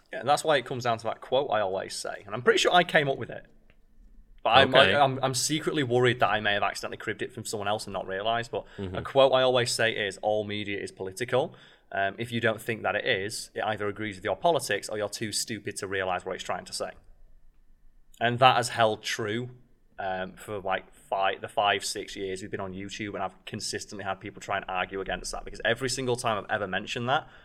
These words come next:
Speaker 1: I'll always get someone try and do that sarky thing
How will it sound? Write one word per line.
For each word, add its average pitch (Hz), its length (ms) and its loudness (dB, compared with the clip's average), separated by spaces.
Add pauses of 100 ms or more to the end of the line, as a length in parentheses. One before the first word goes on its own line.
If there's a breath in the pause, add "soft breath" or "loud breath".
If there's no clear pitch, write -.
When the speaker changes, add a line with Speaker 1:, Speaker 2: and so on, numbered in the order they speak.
Speaker 1:
I'll 117 100 4
always 127 320 8
get 127 180 4
someone 113 320 0
try 110 180 0
and 107 80 -4
do 104 140 -6
that 101 240 -2
sarky 104 600 2
thing 113 340 -4